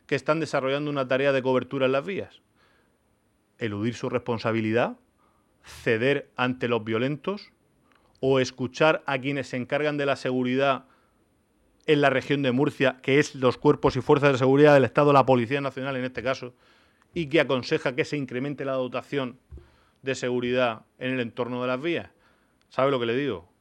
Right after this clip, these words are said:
Que yo siempre estaré del lado de la policía. Y venir esta mañana a intentar utilizar la policía como arma arrojadiza contra el Partido Popular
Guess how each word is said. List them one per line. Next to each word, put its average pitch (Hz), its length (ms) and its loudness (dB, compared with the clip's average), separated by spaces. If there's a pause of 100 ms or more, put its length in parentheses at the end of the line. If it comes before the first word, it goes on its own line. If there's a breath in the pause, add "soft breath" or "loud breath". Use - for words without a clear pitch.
(120)
Que 101 160 -8
yo 120 300 -4 (300)
siempre 123 400 -6
estaré 113 240 -4
del 98 120 -4
lado 95 220 -4
de 87 40 -10
la 85 120 -12
policía. 82 400 -18 (500 soft breath)
Y 147 140 -4
venir 123 260 -2
esta 131 220 -4
mañana 90 400 -10 (120)
a 120 120 -2
intentar 110 400 -6
utilizar 127 400 -4
la 120 100 -2
policía 110 460 -8 (260 soft breath)
como 117 320 -2
arma 143 180 0
arrojadiza 120 580 -4 (120)
contra 113 240 -6
el 107 60 -6
Partido 127 340 -4
Popular 104 400 -6